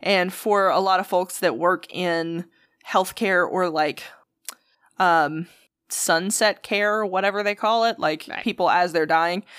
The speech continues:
Speaker 1: um, it's really easy for your brain to compartmentalize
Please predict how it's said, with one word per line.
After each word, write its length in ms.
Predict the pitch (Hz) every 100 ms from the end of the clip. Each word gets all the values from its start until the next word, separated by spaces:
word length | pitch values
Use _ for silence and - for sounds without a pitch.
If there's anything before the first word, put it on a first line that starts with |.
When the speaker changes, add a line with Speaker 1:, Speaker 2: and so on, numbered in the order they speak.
| - - -
Speaker 1:
um, 400 | 175 160 156 - _ _ _ -
it's 360 | 185 - - -
really 400 | 185 190 226 226
easy 420 | - 208 185 196
for 640 | - - 202 185 185 180
your 260 | 170 185 175
brain 500 | 160 156 175 180 180
to 200 | - 180
compartmentalize 1040 | 185 160 180 147 156 156 196 240 262 -